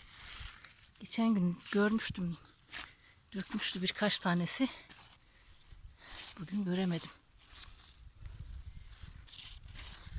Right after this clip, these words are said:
Bakalım bir de şu salatalıklara bakalım. Bakın yine bunun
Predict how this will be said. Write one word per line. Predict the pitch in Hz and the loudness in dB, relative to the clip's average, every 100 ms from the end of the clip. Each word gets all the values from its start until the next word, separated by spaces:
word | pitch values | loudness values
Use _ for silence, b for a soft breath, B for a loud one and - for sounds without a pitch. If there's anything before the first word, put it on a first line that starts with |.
| - - - B B B B B B B - | -8 -12 -14 B B B B B B B -20
Bakalım | - 151 151 | -14 -8 -8
bir | 170 | -6
de | 180 | -6
şu | - | -6
salatalıklara | - 175 - - - - 185 185 | -6 -8 -8 -10 -10 -10 -10 -10
bakalım. | - 185 - - - - - - - - - - - - - B B B B B B - - - - - - - - - | -8 -8 -6 -6 -6 -10 -14 -14 -14 -12 -12 -12 -14 -16 -16 B B B B B B -20 -20 -20 -20 -20 -20 -20 -16 -12
Bakın | - 160 | -4 -2
yine | 180 185 175 | 0 0 2
bunun | 190 185 | 2 2